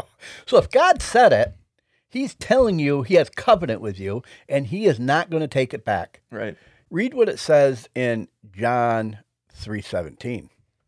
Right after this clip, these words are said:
Speaker 2: John three seventeen.
Speaker 1: Goes right along with what we just said, that God don't go back on his word.
Speaker 2: John three seventeen says,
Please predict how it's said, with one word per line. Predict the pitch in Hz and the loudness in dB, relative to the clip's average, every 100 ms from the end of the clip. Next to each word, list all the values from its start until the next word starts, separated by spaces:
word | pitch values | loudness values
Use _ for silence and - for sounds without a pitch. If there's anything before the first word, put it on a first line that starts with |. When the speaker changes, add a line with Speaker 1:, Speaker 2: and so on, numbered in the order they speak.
| _ | _
Speaker 2:
John | - 123 143 143 135 | -14 -10 -8 -10 -10
three | 131 127 127 | -8 -8 -8
seventeen. | - 113 113 - - - - | -10 -10 -10 -14 -16 -18 -8
Speaker 1:
Goes | 113 98 | -8 -4
right | 104 | -2
along | 98 98 92 | -2 -2 -6
with | 87 | -10
what | 98 - _ _ | -10 -12 _ _
we | 98 | -20
just | 92 90 | -20 -18
said, | - 98 | -8 -8
that | 80 | -8
God | - 87 | -12 -12
don't | 85 - | -12 -14
go | 76 | -16
back | - 80 - | -14 -16 -16
on | 78 | -20
his | 82 | -20
word. | 87 87 - _ _ _ _ _ _ _ _ _ _ _ - _ _ _ _ _ _ _ _ _ _ _ _ _ _ _ _ _ _ _ _ _ _ _ _ _ _ _ _ _ _ _ _ _ _ _ | -16 -16 -18 _ _ _ _ _ _ _ _ _ _ _ -20 _ _ _ _ _ _ _ _ _ _ _ _ _ _ _ _ _ _ _ _ _ _ _ _ _ _ _ _ _ _ _ _ _ _ _
Speaker 2:
John | - 151 175 | -4 -2 -2
three | 170 175 | -4 -4
seventeen | - 151 151 - 120 120 | -4 -4 -4 -8 -12 -10
says, | - 117 117 | -10 -10 -10